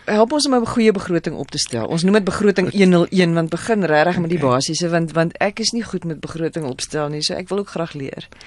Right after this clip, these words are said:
Speaker 2: Ja, 'n goeie begroting verg een keer effens tyd wat jy daarin sit. En daarna hou dit maar net op datum. So waarmee jy begin is altyd jou inkomste.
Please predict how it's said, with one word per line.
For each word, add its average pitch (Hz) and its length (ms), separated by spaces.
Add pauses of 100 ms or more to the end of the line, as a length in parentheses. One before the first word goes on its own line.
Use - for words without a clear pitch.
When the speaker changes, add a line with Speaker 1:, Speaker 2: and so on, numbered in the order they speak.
(320)
Speaker 2:
Ja, 202 220
'n 208 40
goeie 254 300
begroting 220 560
verg 196 680
een 185 260
keer 151 500 (460)
effens 156 840 (300)
tyd - 480
wat 127 200
jy 131 100
daarin 117 380
sit. - 460
En 147 180
daarna 147 680 (200)
hou 139 240
dit 143 240
maar 131 140
net 117 220
op 117 120
datum. 95 480 (960)
So - 160
waarmee 160 300
jy 247 80
begin 190 300
is 175 140
altyd 170 360
jou 147 180
inkomste. 127 840